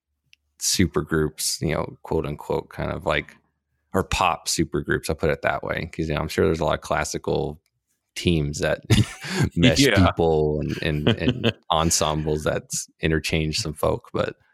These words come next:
Speaker 2: Yeah.
Speaker 1: uh,
Speaker 2: I've always wondered how often that's happened where, like, two world-class musicians got together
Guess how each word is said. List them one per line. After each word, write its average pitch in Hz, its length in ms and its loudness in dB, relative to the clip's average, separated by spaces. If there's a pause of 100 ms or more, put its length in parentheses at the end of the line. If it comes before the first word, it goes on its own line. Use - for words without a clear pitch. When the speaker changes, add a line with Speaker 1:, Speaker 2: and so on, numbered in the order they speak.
(240)
Speaker 2:
Yeah. 196 300 2
Speaker 1:
uh, 69 400 2 (540)
Speaker 2:
I've 117 80 6
always 175 260 4
wondered 123 220 2
how 107 180 2
often 104 240 2
that's 95 220 0
happened 98 440 0
where, 92 160 4
like, 90 300 0
two 101 680 4
world-class 92 1300 2
musicians 90 680 2
got 87 280 0
together 90 600 2